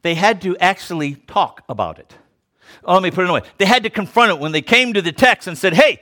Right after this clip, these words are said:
this is sin." For people to turn from that sin, they have to be told that. They have to be told what the righteous way to act is.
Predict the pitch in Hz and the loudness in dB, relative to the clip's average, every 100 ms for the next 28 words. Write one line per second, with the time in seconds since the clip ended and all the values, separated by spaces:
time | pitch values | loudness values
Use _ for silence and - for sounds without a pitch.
0 | _ 185 247 170 - 302 285 - _ _ | _ -4 -4 -4 2 4 4 -4 _ _
1 | _ _ _ - 185 220 269 214 165 - | _ _ _ -6 -4 0 -2 -2 -6 2
2 | 240 202 151 - 294 277 240 233 - 302 | 2 2 -2 2 4 4 2 2 0 2
3 | 262 156 196 170 165 170 262 226 127 92 | 2 2 2 0 -6 -4 -4 -2 -6 -8
4 | - _ _ _ _ _ _ _ _ - | -10 _ _ _ _ _ _ _ _ 0
5 | 254 269 233 233 247 247 196 233 233 180 | 2 2 -2 -2 2 2 4 2 2 -2
6 | 180 285 320 - 170 165 147 139 - 120 | 4 4 4 -2 -8 -4 -2 0 0 -4
7 | - - 196 147 92 90 | -6 -2 2 2 -2 -14